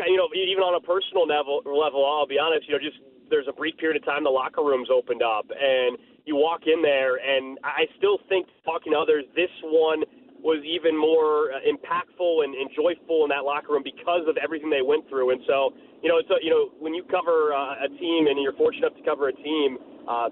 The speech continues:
you know, when they're, when they pop the bottles, Travis Kelce's popping bottles of champagne and, you know, you're getting sprayed with champagne, even as a member of the media, someone that, that grew up here in Kansas City, it's a pretty special moment and things like that you won't forget. And, and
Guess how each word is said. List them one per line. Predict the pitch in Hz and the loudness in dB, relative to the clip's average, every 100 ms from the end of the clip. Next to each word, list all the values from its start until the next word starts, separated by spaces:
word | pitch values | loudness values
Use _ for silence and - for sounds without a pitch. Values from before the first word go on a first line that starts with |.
| - | -4
you | 160 | 0
know, | 156 | 2
when | 156 | 4
they're, | 170 | 2
when | 156 151 | 2 0
they | 160 | 0
pop | 165 170 170 - | -2 -6 -6 -8
the | 160 | -4
bottles, | 147 147 143 | -2 -2 -4
Travis | 160 151 147 165 | -4 -4 -4 -4
Kelce's | 151 147 | -4 -4
popping | 151 151 143 | -6 -6 -6
bottles | 139 143 139 | -4 -4 -4
of | 120 | -6
champagne | 151 139 - 151 151 | -2 -2 -2 0 2
and, | 131 120 - - - 117 | 2 -2 -10 -20 -20 -4
you | 131 | 0
know, | |
you're | 139 151 | 2 0
getting | 165 156 160 | 0 -2 -2
sprayed | 160 160 | -2 -2
with | 151 | -2
champagne, | 165 151 - 165 156 | 0 0 2 0 0
even | 165 165 | 0 2
as | 156 | 2
a | 143 | 2
member | 151 147 | 0 0
of | 135 | -2
the | |
media, | 151 160 156 139 135 | -6 -2 2 2 2
someone | 151 147 | 0 2
that, | 139 139 | 0 0
that | 135 | -4
grew | 135 151 | -2 0
up | 147 | 0
here | - 143 | -4 -8
in | 127 | -4
Kansas | 139 135 - 123 | -2 -2 -6 -2
City, | 160 147 131 | -2 0 -2
it's | 135 | -4
a | - | -6
pretty | 175 165 - | -6 -4 -4
special | 151 - 135 | -2 -2 2
moment | 151 151 139 | 2 2 -2
and | - | -4
things | 147 | -4
like | 151 135 | -2 -2
that | 143 143 - - - 147 | -2 -4 -8 -20 -4 0
you | |
won't | 147 151 - | 2 0 -4
forget. | 135 151 147 131 | -2 0 0 -2
And, | 131 131 127 127 | -4 -2 -4 -6
and | 139 | -8